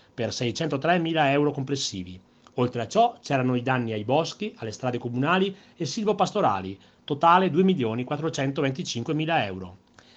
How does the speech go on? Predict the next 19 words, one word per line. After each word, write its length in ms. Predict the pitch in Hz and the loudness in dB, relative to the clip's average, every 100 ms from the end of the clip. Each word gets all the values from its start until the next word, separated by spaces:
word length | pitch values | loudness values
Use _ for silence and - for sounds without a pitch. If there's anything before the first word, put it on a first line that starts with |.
| - | -4
Venti 220 | 139 135 | -2 0
giorni 260 | 127 135 139 | 0 2 2
fa 200 | 214 208 | 2 2
l'assicurazione 640 | 139 - 185 185 214 208 | 0 -2 0 0 0 0
ci 80 | 202 | -2
ha 40 | |
scritto: 520 | 190 117 95 - 95 - | -4 -6 -8 -12 -18 -16
"Ci 100 | - | -4
danno 440 | 143 117 113 143 - | 0 0 -2 -8 -4
centoventimila 840 | 196 226 185 190 190 190 190 135 | -2 -2 -2 -2 -2 -2 0 0
euro." 360 | 92 95 92 - _ _ _ | -2 -8 -14 -20 _ _ _
Siamo 260 | - 156 | 0 2
rimasti 340 | 165 151 151 139 | 4 2 0 -2
perplessi, 640 | 160 - 123 95 - 98 - | -4 -2 -4 -4 -10 -16 -16
prossimamente 680 | - 110 123 131 104 98 123 | -10 -6 -2 -2 -2 -6 -6
dovremo 300 | 123 147 139 | -2 -2 -2
contattarla 720 | 135 135 - 117 95 98 123 | -4 -6 -6 -4 -4 -4 -8
e 80 | 165 | -8
discutere. 560 | 160 - 107 92 92 | -8 -8 -10 -12 -14